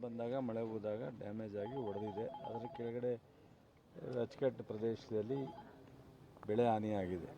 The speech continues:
ಅದು ಹಾರ್ಟಿಕಲ್ಚರ್ದು, ಅಗ್ರಿಕಲ್ಚರ್ ಎರಡೂ ಹಾನಿಯಾಗಿದೆ. ಜಾಯಿಂಟ್ ಸರ್ವೆ ಮುಗಿದ ಮೇಲೆ ಒಂದು ಎರಡು ದಿವಸ ಬೇಕಾಗುತ್ತೆ. ಮಳೆ ಕಂಟಿನ್ಯೂಸ್ ಆಗಿರೋದ್ರಿಂದ ಸರ್ವೆ ಮಾಡ್ಲಿಕ್ಕೆ ಆಗಿಲ್ಲ.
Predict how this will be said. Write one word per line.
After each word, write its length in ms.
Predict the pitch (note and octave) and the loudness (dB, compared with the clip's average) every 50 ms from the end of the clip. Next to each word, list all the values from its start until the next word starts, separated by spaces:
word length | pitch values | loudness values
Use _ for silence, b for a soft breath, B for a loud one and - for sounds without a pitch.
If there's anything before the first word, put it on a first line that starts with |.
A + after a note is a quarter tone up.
| - - - - | -14 -14 -10 -6
ಅದು 120 | - G2+ G#2 G2+ | -2 0 2 4
ಹಾರ್ಟಿಕಲ್ಚರ್ದು, 760 | G#2+ G#2+ A2 A#2+ - A#2+ A2+ G#2+ - - A2+ G#2 G2+ - C3 B2+ | 4 2 2 0 2 2 2 2 2 2 2 2 2 2 2 2
ಅಗ್ರಿಕಲ್ಚರ್ 560 | G#2 G#2 A2 G#2+ - - G#2 - - A#2 A#2 B2 A2 F#2+ | 2 0 -4 -4 -2 -2 -4 -2 -2 -2 0 2 2 2
ಎರಡೂ 160 | G2 G#2 A2+ A2+ | 2 4 4 4
ಹಾನಿಯಾಗಿದೆ. 560 | G#2+ G2+ G2 G2 F#2+ F#2 F2 F#2 F2+ - C3 C#3+ - - - - - - - - - - - - - - - G2 | 4 2 2 0 -2 -2 -2 -2 -2 -2 -4 -4 -4 -8 -12 -18 -18 -18 -18 -18 -18 -18 -18 -18 -14 -8 0 4
ಜಾಯಿಂಟ್ 300 | G#2+ A2 A#2 B2+ C3+ B2+ - - | 6 6 8 6 6 4 4 4
ಸರ್ವೆ 300 | A#2 A2 A#2 A#2 A#2 A#2 A#2 A#2 A2 G#2+ | 4 6 6 8 8 8 8 8 6 4
ಮುಗಿದ 260 | G#2+ A2 C#3 C#3 B2+ B2 A#2+ | 4 4 4 6 8 8 8
ಮೇಲೆ 160 | G#2+ F2+ - - - - - - A2 | 8 6 4 0 -6 -10 -6 -2 0
ಒಂದು 100 | A2 G#2+ G#2+ | 4 4 6
ಎರಡು 120 | A2 G#2+ A2 | 6 4 2
ದಿವಸ 160 | G#2 - C#3+ B2 G#2+ A2 | 2 2 4 6 6 6
ಬೇಕಾಗುತ್ತೆ. 500 | A2 G#2+ - A#2 G#2 G2 F#2 - - F#2+ G2 G#2 | 6 6 6 6 6 6 4 2 2 2 4 6
ಮಳೆ 160 | G#2 A2 A2+ A2+ A2+ A2 - - - | 6 6 8 8 6 4 2 0 0
ಕಂಟಿನ್ಯೂಸ್ 440 | - A2 G#2+ A2 A2+ A2 G#2+ G2+ - A2 | 0 0 2 2 2 2 2 0 0 -2
ಆಗಿರೋದ್ರಿಂದ 500 | G2+ G#2 G#2 G#2 F#2+ G2 G2+ G#2 A2 C3 C3+ - | 0 2 2 2 4 2 2 0 2 0 0 0
ಸರ್ವೆ 220 | - G#2+ G#2 G#2 G#2 G2+ | 2 4 4 6 4 4
ಮಾಡ್ಲಿಕ್ಕೆ 300 | G2+ F#2+ G2+ A#2 - - G2+ G2+ | 2 2 0 2 4 4 4 4
ಆಗಿಲ್ಲ. 260 | G2 F#2+ F2+ E2+ - | 4 2 0 0 -2